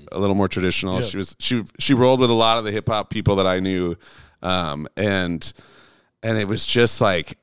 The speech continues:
Speaker 1: I got chills when she sent the vocals back for the song that's actually Echo Love, which is
Speaker 2: Yeah.
Speaker 1: now on
Speaker 2: Oh,
Speaker 1: the,
Speaker 2: that
Speaker 1: on the
Speaker 2: song's
Speaker 1: new
Speaker 2: fucking
Speaker 1: record.
Speaker 2: rad.
Speaker 1: So that was, like, this, that's why we included it on this album, 'cause that was the beginning of that working relationship.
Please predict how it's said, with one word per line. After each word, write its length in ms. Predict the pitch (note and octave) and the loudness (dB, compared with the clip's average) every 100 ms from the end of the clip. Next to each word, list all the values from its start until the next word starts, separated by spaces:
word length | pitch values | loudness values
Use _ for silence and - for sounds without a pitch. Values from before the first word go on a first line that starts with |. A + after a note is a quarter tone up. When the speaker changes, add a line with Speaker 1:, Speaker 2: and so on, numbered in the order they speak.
| - | -10
Speaker 1:
I 60 | G#2 | -2
got 220 | A2 - | 0 0
chills 600 | - G#2+ F#2+ D2 D2 - | 0 2 2 0 -8 -4
when 200 | F2 F2+ | -2 0
she 160 | - F2 | -2 -2
sent 320 | - F2+ F2 | 0 0 0
the 300 | D#2+ D#2+ D#2 | 0 0 -2
vocals 320 | - G2+ F#2+ E2 | 0 2 2 0
back 240 | D2+ D2 | 0 -2
for 120 | - | -2
the 80 | E2 | 0
song 240 | - F2 E2 | 2 0 0
that's 160 | E2 - | -2 0
actually 300 | A2 - D#2+ | 0 0 -2
Echo 240 | A2 A2 | 0 2
Love, 340 | G2 A2+ G#2 F#2 | 4 4 4 2
which 140 | F#2 | -4
is 220 | F2 - - - | -6 -8 -12 -4
Speaker 2:
Yeah. 100 | D#3 | 2
Speaker 1:
now 200 | G#3+ C#3+ | 4 2
on 280 | - A#2+ B2+ | 0 2 4
Speaker 2:
Oh, 60 | F3+ | 4
Speaker 1:
the, 60 | |
Speaker 2:
that 60 | F3 | 4
Speaker 1:
on 60 | |
the 40 | D#3+ - F#3+ B2 | 2 2 4 4
Speaker 2:
song's 40 | |
Speaker 1:
new 180 | B2 A#2+ | 2 4
Speaker 2:
fucking 260 | B2+ C#3 B2 | 2 2 0
Speaker 1:
record. 180 | A2 C#3+ | 2 2
Speaker 2:
rad. 440 | D3 C#3 A2+ F2 - | 2 2 0 -6 -6
Speaker 1:
So 140 | - | 2
that 120 | B2 | 2
was, 140 | C#3 C3+ | 2 -2
like, 160 | C3+ | -4
this, 220 | A#2+ A2 - | -4 -6 -4
that's 280 | A#2+ B2 | -2 0
why 60 | C#3+ | 2
we 120 | C#3 | 4
included 400 | A#2+ F#2+ B2 C3 | 2 2 2 4
it 120 | A2 F#2+ | 4 4
on 140 | F2+ | 2
this 160 | F2 F2+ | 2 4
album, 240 | G2+ G2+ | 4 2
'cause 140 | F#2 | 0
that 80 | F2+ | 2
was 140 | F2+ F2+ | 2 0
the 60 | |
beginning 460 | E2+ D#2+ G2+ G2+ F#2+ | -6 -2 2 4 2
of 120 | E2+ | 2
that 200 | F2 A#1+ | 0 0
working 320 | E2+ F2 F#2 | -2 -4 -2
relationship. 680 | F2 D#2+ E2 F2+ - E2+ E2 | -2 0 -2 -2 -2 -4 -6